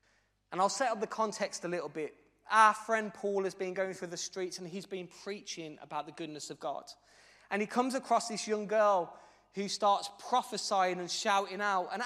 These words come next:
actually, on the face of it, it looks like a good thing because she's proclaiming that Paul and his friend Silas, who he's with,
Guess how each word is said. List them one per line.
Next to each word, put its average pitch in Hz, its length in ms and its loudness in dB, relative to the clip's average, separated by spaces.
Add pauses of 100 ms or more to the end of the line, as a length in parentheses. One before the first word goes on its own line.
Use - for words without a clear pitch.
actually, 208 640 0 (1000)
on 247 100 6
the 262 80 2
face 285 340 2
of 190 80 -2
it, 190 140 -2
it 226 100 -4
looks 247 200 -4
like 240 120 2
a 214 60 2
good 262 240 0
thing 220 220 -2
because 208 260 -6
she's - 200 -4
proclaiming 247 680 -2
that 226 200 2
Paul 240 440 -2
and 220 100 -2
his 202 160 -6
friend 208 260 -4
Silas, 226 460 0
who 202 140 -10
he's 196 180 -8
with, 202 240 0